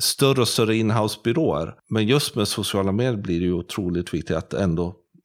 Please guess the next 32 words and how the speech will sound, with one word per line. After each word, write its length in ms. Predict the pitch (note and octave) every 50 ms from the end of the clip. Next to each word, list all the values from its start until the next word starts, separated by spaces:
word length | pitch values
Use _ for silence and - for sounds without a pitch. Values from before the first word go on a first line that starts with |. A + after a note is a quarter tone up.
| _ - - -
inte 280 | A#2 G#2 F#2 F2+ B2+ B2
då 160 | A2+ G2+ F#2
säga, 180 | - G#2 F2+
"Ja, 80 | F#2 G2+
men 160 | G#2 G#2+ G#2
vi 80 | A2 A2+
har 60 | G#2+
ju 100 | G#2+ G#2+
byråerna 540 | G2+ G#2 G#2+ A2 C3 C#3 B2+ G2 F#2+ F2+ F#2
så 140 | - - G2+
vi 140 | G#2 A#2
behöver 340 | G#2+ G#2 G#2+ A#2 B2 D#3 E3+
inte 140 | C#3 A#2 -
så 80 | - F#2
mycket 200 | E2 F2 - -
interna 440 | D#2+ E2 - F2+ D2+ F2 D#2 D2
resurser." 440 | D2+ D#2 D2+ - - E2 D#2+ - -
Vi 140 | - G2 G#2
kommer 240 | - - C3 C3+ B2+
behöva 280 | A#2+ A2 G#2+ G#2+ G2 D#2+ - -
väldigt 500 | A#2+ A#2+ A2 G2 F#2+ G#2 C#3+ E3+ - -
mycket 200 | D#3+ C#3+ C3 B2
mer 360 | G#2 F2 F2 D#2+ D#2 C2 - - -
interna 500 | A2 G2 F#2+ - - E2+ E2 E2 E2+ E2
resurser. 600 | D#2 D#2 - - - F2 - - - - C2+ - - - - - - - - - _ -
Men 180 | A#2 A2 G#2+ G#2
de 400 | A2+ A2 G#2+ G#2 G2+ F#2 F#2+ - _
kommer 260 | - - B2 A2+ A2+
jobba 320 | A#2 A2 A2+ A2 G#2+ G#2 G2+
med 180 | A2 A2+ A2
vissa 340 | B2 A#2 - - - F#3+ C#3
saker, 640 | - - G2+ E2+ F2 - - - - A#1+ - F#2+